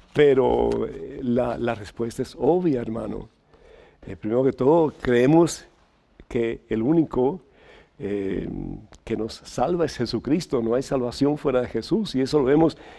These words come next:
en los Hechos de los Apóstoles, en el capítulo cuatro, versículo, eh, diez al doce.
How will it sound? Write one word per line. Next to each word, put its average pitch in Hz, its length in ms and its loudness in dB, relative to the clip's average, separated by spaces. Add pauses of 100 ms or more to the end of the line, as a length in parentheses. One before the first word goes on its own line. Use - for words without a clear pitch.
(260)
en 117 340 2
los 117 180 -2
Hechos 143 140 2
de 170 100 6
los 151 120 4
Apóstoles, 147 640 2 (840)
en 135 160 2
el 123 140 2
capítulo 135 400 0
cuatro, 139 360 2
versículo, 135 540 0 (340)
eh, 107 240 -4
diez 127 640 -2 (160)
al 104 220 -4
doce. 123 460 4